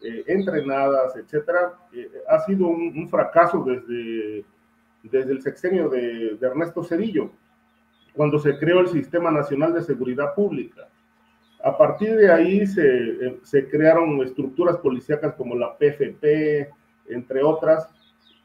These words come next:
que en aquel momento, me recuerdo, Jesús Murillo Caram era subsecretario de Gobernación, eh, particularmente involucrado en el tema de la, de la seguridad, porque seguridad pública dependía de Gobernación.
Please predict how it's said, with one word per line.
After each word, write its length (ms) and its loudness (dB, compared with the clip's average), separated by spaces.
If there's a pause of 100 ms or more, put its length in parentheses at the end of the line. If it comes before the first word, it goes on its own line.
que 420 2
en 80 -2
aquel 280 2
momento, 960 2 (160)
me 200 -12
recuerdo, 560 2
Jesús 280 -4
Murillo 440 0
Caram 400 4
era 220 0
subsecretario 920 -4
de 140 -6
Gobernación, 840 -6
eh, 300 -18
particularmente 920 -4
involucrado 720 -2
en 60 -10
el 100 -14
tema 240 -4
de 80 -8
la, 120 -8 (440)
de 120 -8
la 120 -2
seguridad, 720 0
porque 180 -16
seguridad 480 -6
pública 320 -4
dependía 460 -6
de 80 0
Gobernación. 720 -8